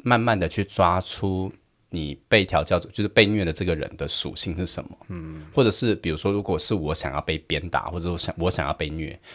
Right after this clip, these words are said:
Speaker 1: 你要自己慢慢去探索自己的身体，你喜欢什么，不管是心理层面或生理层面，然后想办法跟，呃，虐待你的，虐待你的人，呃，调教你的人，就是 <laughs>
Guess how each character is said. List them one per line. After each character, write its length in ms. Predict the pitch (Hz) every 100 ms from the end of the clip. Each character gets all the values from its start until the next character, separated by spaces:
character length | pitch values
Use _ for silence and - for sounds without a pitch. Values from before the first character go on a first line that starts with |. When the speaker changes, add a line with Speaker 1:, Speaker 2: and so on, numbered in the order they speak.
| -
Speaker 1:
你 140 | 107 95
要 160 | 104
自 160 | 110 110
己 140 | -
慢 140 | 82 90
慢 160 | 87
去 140 | 90 90
探 240 | - 113
索 240 | - - -
自 140 | - 95
己 240 | - 60
的 160 | - -
身 260 | - - 101
体， 220 | - - -
你 100 | 98
喜 260 | - -
欢 240 | - 90 98
什 220 | - -
么， 260 | - - _ _ _ _ -
不 120 | 110
管 100 | 82
是 60 |
心 180 | 95 101
理 80 | 87
层 160 | 71 71
面 100 | 80
或 80 |
生 200 | 82 82
理 80 | 78
层 180 | - -
面， 240 | 73 - - _ - -
然 140 | - 80
后 100 | 95
想 320 | - 78 78
办 240 | 104 98
法 200 | 85 69 -
跟， 460 | 95 87 87 92 - _ _
呃， 400 | - 69 65 -
虐 220 | 101 113
待 160 | 87 92
你 140 | 76
的， 120 | 71 -
虐 180 | 80 92
待 140 | 80
你 60 | 73
的 60 | 60
人， 120 | - - - -
呃， 340 | 104 92 95 95
调 180 | 123 117
教 180 | 190
你 140 | 139 95
的 140 | 90
人， 360 | 85 76 76 87 - - -
就 100 | 101
是 80 | 110 - 143
<laughs> 180 | 156